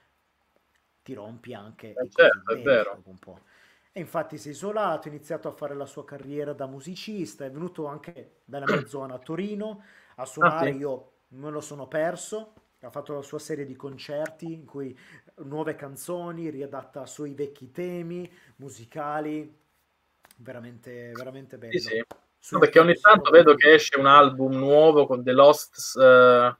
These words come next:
Speaker 2: come si
Speaker 1: Ne ha
Speaker 2: chiama?
Speaker 1: fa-, eh, ne ha fatti tre,
Speaker 2: Lost
Speaker 1: mi
Speaker 2: Thames.
Speaker 1: sembra. Lost Thames, è uscito il terzo,
Speaker 2: Sì.
Speaker 1: proprio recentemente, forse era
Speaker 2: Di poco,
Speaker 1: intorno
Speaker 2: da
Speaker 1: ad
Speaker 2: poco, sì.
Speaker 1: Halloween.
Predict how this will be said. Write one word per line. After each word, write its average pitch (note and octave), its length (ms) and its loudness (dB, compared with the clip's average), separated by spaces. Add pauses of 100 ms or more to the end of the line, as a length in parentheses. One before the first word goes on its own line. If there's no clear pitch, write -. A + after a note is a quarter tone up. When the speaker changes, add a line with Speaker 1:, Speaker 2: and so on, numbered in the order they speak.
(260)
Speaker 2:
come C#3+ 120 -8
si C#3 60 -6
Speaker 1:
Ne C3 120 2
ha - 20 2
Speaker 2:
chiama? A2 180 -2
Speaker 1:
fa-, - 180 -20 (480)
eh, F3 220 -20
ne G#3 100 -16
ha G3 40 -14
fatti C4+ 400 -18
tre, - 320 -8
Speaker 2:
Lost D3+ 220 8
Speaker 1:
mi - 20 -
Speaker 2:
Thames. A#2+ 280 2
Speaker 1:
sembra. C3 140 -20 (320)
Lost G3+ 360 -10
Thames, C#3+ 360 -14
è - 20 -16
uscito G3+ 420 -14
il D#3 280 -14
terzo, A2+ 640 -14 (300)
Speaker 2:
Sì. F3 240 2
Speaker 1:
proprio B2+ 480 -12
recentemente, D#3 760 -16
forse D3+ 260 -18
era B2+ 120 -8
Speaker 2:
Di B2+ 60 -4
poco, C3+ 220 4
Speaker 1:
intorno F3+ 80 10
Speaker 2:
da F3+ 40 4
Speaker 1:
ad C#3 60 -8
Speaker 2:
poco, B2+ 200 0
sì. D3+ 120 -4
Speaker 1:
Halloween. A2+ 140 -8